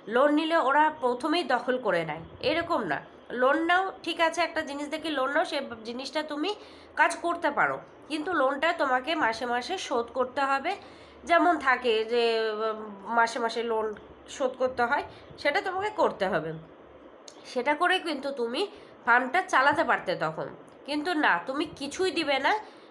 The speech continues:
দর্শককেই দিতে হবে চল্লিশ লাখ টাকা।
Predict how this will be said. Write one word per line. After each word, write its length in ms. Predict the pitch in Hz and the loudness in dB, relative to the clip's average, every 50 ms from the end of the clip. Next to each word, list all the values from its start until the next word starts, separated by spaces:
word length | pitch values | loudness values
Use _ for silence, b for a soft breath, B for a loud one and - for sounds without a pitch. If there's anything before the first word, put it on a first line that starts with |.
| B - | B -4
দর্শককেই 600 | - 247 262 294 294 - 403 392 392 403 392 370 | 0 2 2 2 2 -2 -4 -4 -2 -2 -2 0
দিতে 240 | 254 269 247 - 262 | 0 -2 -2 0 0
হবে 380 | 247 247 247 240 247 359 415 415 B B B - - - | 2 2 2 2 0 -2 -6 -6 B B B -20 -14 -4
চল্লিশ 600 | - 277 277 277 277 285 302 370 403 - - - | 2 4 4 4 4 2 0 0 0 -2 -4 -6
লাখ 280 | 233 220 202 202 226 - - - - - - | -4 0 2 2 2 0 -2 -6 -18 -8 -2
টাকা। 360 | - 196 185 - - 139 143 | -2 -2 0 0 -4 -6 -6